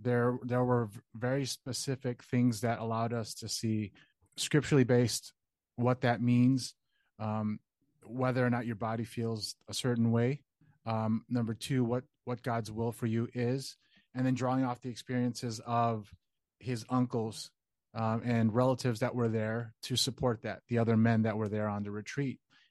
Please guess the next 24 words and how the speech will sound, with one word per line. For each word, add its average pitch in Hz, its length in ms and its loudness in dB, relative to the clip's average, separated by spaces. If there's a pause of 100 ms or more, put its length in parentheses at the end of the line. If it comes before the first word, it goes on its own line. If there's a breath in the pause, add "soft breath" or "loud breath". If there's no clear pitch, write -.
(120)
And 113 120 0
I'll, 117 280 0 (300)
I'll 113 120 0
never 123 220 2
forget 139 440 -2 (180)
coming 131 240 2
home, 147 400 2 (100)
getting 131 220 0
off 131 140 -2
the 123 100 -12
freeway, 139 400 -2
Stu. 156 320 -8
It 139 140 0
was, 117 340 -2
it 123 80 -6
was 110 180 -8
one 123 160 4
of 123 60 4
the, 120 340 2
those 117 200 -2
places 120 420 -6
where 113 120 0
I 113 80 2
was 110 340 -6